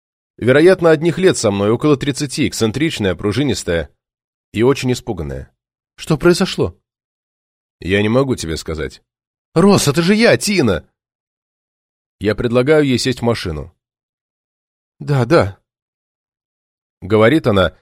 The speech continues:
но не двигается с места. «Ее застрелили», говорю я. «О, Господи, я это знала». Тина обмахивается ладонью. «Ты не успел ее найти?» «Ты не успел ее найти».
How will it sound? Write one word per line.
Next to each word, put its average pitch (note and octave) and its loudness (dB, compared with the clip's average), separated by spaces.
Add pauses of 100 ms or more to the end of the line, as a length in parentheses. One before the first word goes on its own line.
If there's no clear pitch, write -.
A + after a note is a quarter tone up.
(360)
но A2+ 2
не B2+ 4
двигается B2 2
с - -6
места. - -4 (1700)
«Ее C#3+ 2
застрелили», C#3 2 (380)
говорю F2+ 0
я. E2 -4 (260)
«О, - -12
Господи, G#2 -8
я E3+ 0
это E3 -8
знала». A#2 0 (960)
Тина B2+ 2
обмахивается G#2+ 2
ладонью. E2 -2 (220)
«Ты C3+ -2
не D3+ 2
успел D#3+ 2
ее D#3+ 2
найти?» E3+ -2 (1800)
«Ты A2+ 2
не A#2+ 4
успел C3+ 0
ее B2 -2
найти». A#2 -4